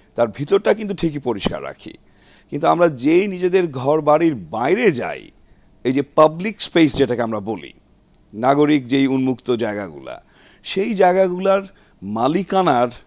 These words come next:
বিষয়ে, মানে, আমি নিজে আমার বাড়ির সামনের রাস্তাটাকে ওন করব, আমি আমার এলাকার মাঠটাকে ওন করব, এই ownership-এর কনসেপ্টটা আমাদের মধ্যে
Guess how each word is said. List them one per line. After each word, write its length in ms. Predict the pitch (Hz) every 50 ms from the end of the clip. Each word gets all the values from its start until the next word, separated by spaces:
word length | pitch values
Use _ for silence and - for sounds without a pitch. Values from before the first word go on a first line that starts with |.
| _ _ -
বিষয়ে, 500 | 123 120 - 147 147 117 95 85 87 - - - _ _ _ _ _ _ _ _ -
মানে, 200 | 123 127 135 139 -
আমি 220 | 139 135 147 170 165
নিজে 320 | 160 170 165 170 190 190
আমার 280 | 175 170 170 175 175 160
বাড়ির 280 | 151 151 147 156 160
সামনের 380 | - - - 143 143 151 151 135
রাস্তাটাকে 480 | 127 123 - - 135 123 123 - 135 113
ওন 200 | 120 131 127 120
করব, 420 | - - 78 73 64 67 - - - _ _ - - - -
আমি 200 | - 120 147 156
আমার 240 | 147 151 160 156 143
এলাকার 380 | 139 139 139 135 143 143 139
মাঠটাকে 640 | 131 123 117 113 - - 123 - - 127 123 123 135 - _ _ _ _ _
ওন 240 | - 131 135 135 131
করব, 380 | 117 - 101 87 71 69 65 - - _ _ _ _ _ _ -
এই 240 | 160 180 196 208 - - _ -
ownership-এর 760 | 170 175 196 208 226 226 208 - - - 196 180 - 196 175
কনসেপ্টটা 640 | - - 156 156 143 - - 151 135 - - 143 135
আমাদের 340 | 131 127 123 120 110 120 117
মধ্যে 460 | 117 113 110 101 92 110 107 101 101